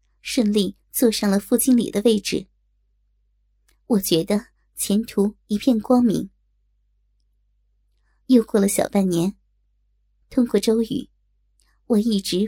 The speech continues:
风闻五街那边因为幺三三地块的事情在外面闹，给刘科打了几次电话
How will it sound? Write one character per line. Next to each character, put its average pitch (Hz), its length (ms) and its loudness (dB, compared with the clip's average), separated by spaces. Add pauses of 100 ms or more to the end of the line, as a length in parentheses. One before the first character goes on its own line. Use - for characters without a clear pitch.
风 226 220 0
闻 196 260 -2 (280)
五 196 140 2
街 202 180 -2
那 226 180 0
边 226 260 -2 (640)
因 233 220 2
为 196 320 0
幺 240 120 2
三 240 160 -2
三 240 240 0
地 233 140 -4
块 220 220 -6
的 220 60 0
事 214 220 -2
情 185 300 -6 (100)
在 240 180 -2
外 226 100 -2
面 233 180 2
闹， 226 240 2 (1200)
给 196 160 4
刘 175 160 0
科 240 380 -6
打 196 100 0
了 202 120 0
几 196 160 -8
次 - 120 -8
电 220 200 -2
话 208 320 -6